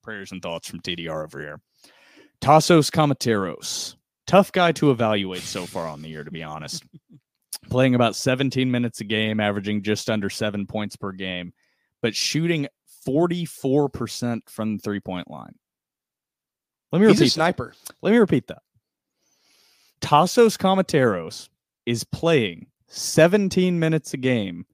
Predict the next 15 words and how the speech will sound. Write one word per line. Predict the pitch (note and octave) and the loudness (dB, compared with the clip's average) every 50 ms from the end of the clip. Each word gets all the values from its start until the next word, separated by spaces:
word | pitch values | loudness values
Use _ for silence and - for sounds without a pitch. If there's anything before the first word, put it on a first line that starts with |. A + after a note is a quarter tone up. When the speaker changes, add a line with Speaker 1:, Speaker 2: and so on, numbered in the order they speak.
| _ _ | _ _
Speaker 1:
shooting | - - C#3+ C3+ C3 C3 | -6 -4 -2 0 0 0
almost | C3 B2+ B2+ B2 A2+ - - - | 2 2 2 0 0 -2 -4 -12
forty-five | - - - - C#3+ D#3 F3 F3+ F3+ F#3 F3 - - - - C#3 C3 C#3 C#3+ C#3+ C#3 C3+ | -18 -20 -8 -4 0 0 2 2 0 -2 -6 -10 -8 -6 -4 -2 0 0 0 -2 -4 -6
percent | - - C3 - - C3+ B2 B2 - | -6 -6 -6 -6 -4 -6 -6 -6 -8
from | - - A#2 | -8 -8 -8
the | A2 G#2 | -8 -6
three-point | - A2+ A2+ G#2+ - - A2 G#2+ - | -6 -6 -6 -6 -6 -6 -6 -6 -8
line, | F#2 G2 F#2+ F#2+ F#2 F#2 G#2 A2+ | -8 -8 -8 -8 -10 -10 -8 -6
leading | B2 B2+ D3 E3 G3 F3+ G#3 G3 F#3+ F#3 E3+ | -6 -4 -4 -2 -2 -2 0 0 0 0 0
the | C3+ - C#3+ C#3 | 0 0 -2 -2
team | A#2+ - - D#3+ D#3+ D3+ C3 A#2 G#2 G2 | -2 -4 -4 -2 0 0 0 0 -2 -4
in | G2 F#2 A2 G#2+ | -4 -6 -6 -8
three-point | - - B2+ C3 B2 A#2 - - C3 B2+ A#2+ - | -6 -4 -2 -2 -2 -2 -4 -4 -4 -4 -6 -6
shooting | - B2+ A#2 G#2 G#2+ G2 | -4 -4 -4 -4 -6 -8
percentage. | - F#2 F2+ - - C#2 A#1 - _ _ - _ | -10 -12 -14 -14 -16 -18 -20 -20 _ _ -20 _